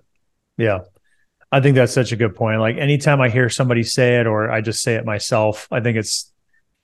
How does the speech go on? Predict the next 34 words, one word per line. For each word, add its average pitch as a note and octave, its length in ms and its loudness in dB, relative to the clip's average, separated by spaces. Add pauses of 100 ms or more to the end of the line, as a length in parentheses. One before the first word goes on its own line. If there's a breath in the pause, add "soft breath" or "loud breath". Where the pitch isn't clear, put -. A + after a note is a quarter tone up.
(360)
probably D3+ 260 6
the B2 520 2 (1300)
least C3 580 0
spoken C3 440 2
about, B2+ 480 2 (100)
but C3+ 140 4
it's B2 340 0
just C3 500 2
the, A#2+ 520 2 (680)
"Hey, B2+ 380 4 (240)
you C3 140 2
might D3 180 6
have D3 200 4
this C#3+ 180 2
tech, C3+ 440 2
you C3 140 -2
might C3 200 4
have, C3 400 2 (640)
uh, A2+ 440 4
this C3 200 2
great D3+ 340 4
deal, B2 420 6
but, A#2+ 260 4
like, A#2 320 2
you C#3 140 4
still F#3+ 180 6
gotta D#3+ 200 8
do C3+ 140 6
the A#2 80 4
work," G#2 380 2 (120)
you D3+ 180 0
know? A2 180 4
<laughs> - 200 0
Like, B2 320 4